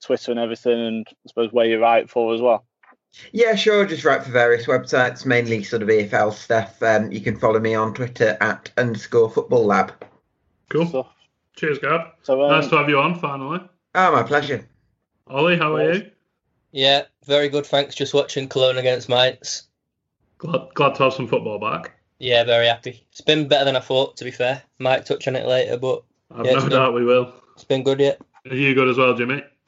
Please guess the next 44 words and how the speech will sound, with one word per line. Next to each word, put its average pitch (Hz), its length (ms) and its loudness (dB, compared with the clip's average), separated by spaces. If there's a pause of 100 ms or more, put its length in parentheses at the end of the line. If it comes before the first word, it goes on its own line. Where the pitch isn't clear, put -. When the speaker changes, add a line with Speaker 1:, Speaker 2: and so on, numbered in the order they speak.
(640)
Speaker 1:
Yeah, 156 240 4
all 143 140 0
good, 135 160 2
mate. 139 260 2
A - 320 -12
little 127 160 0
Speaker 3:
Good. - 60 2
Speaker 1:
bit - 60 0
warm 135 220 2
today, 139 340 2
but 127 220 -2
apart - 280 -2
from 131 120 -20
that, 131 120 -10 (240)
we're 139 140 -18
fine. 139 320 -14 (720)
Speaker 3:
Good, 139 240 -14
good, 139 220 -8
good. 151 260 0 (480)
Speaker 1:
So, 135 500 2 (800)
are 151 100 4
we 156 60 4
ready 151 220 4
for 147 160 -4
round 143 260 0
number 135 160 -8
one? 131 240 0 (840)
Speaker 3:
Yeah. 151 280 -2
Speaker 4:
Yeah. 135 220 4 (240)
Speaker 2:
Yeah, 131 140 -2
Speaker 3:
Do 185 60 -6
you 196 40 -14
Speaker 2:
sure. 156 160 -2
Speaker 3:
wanna, 156 120 2
Speaker 1:
Right. 123 180 2 (540)
Speaker 3:
do 165 100 -4
you 156 60 2
wanna 151 120 -2
explain 156 360 0
things 143 220 -6
a 135 60 -2
bit 139 220 -6
for 143 80 -2
Gab? 127 340 -6